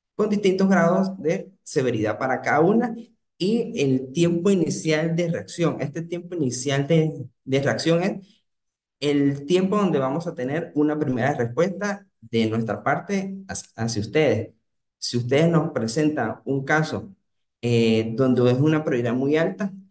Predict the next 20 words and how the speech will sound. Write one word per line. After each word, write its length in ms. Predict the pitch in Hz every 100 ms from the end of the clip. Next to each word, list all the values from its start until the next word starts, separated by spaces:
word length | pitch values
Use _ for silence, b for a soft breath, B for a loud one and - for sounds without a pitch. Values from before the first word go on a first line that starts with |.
| _ -
dentro 580 | 110 135 135 131 123
del 220 | 123 123 143
lapso 380 | 156 - 120
de 160 | 110 117
sesenta 580 | 113 110 - 156 143 175
minutos 480 | 139 147 196 226 196
nosotros 420 | 127 127 151 160
tenemos 400 | - 120 117 131
que 80 | 156
establecer 640 | 147 110 95 - 196 - -
una 240 | - 131 120
primera 380 | 139 117 120 120
comunicación 560 | 113 110 - - 85
hacia 240 | 95 95 113
ustedes. 340 | - 170 135
No 200 | 151 160
una 160 | 185 190
resolución 520 | - - 113 135 156
de 120 | 165
caso, 400 | 214 277 269 233